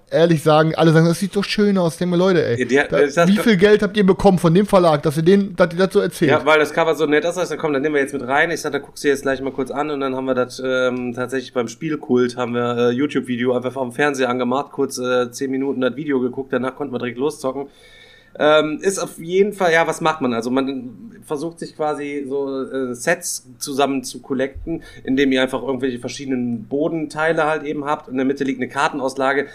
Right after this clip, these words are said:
Speaker 2: Mechanismus, Leute. Es ist der, der Familienspielmechanismus von Cat Lady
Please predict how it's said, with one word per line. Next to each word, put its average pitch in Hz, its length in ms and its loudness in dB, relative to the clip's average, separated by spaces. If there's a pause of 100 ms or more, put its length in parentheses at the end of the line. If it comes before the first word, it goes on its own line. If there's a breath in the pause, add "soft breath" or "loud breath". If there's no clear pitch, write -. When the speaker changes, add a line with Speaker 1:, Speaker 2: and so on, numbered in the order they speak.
(200 loud breath)
Speaker 2:
Mechanismus, 151 920 0
Leute. 147 400 0 (240 loud breath)
Es 131 160 -2
ist 143 180 -10
der, 143 220 4
der 135 400 0 (200)
Familienspielmechanismus 151 1700 -2 (280 soft breath)
von 131 220 0
Cat 151 320 -4
Lady 123 560 2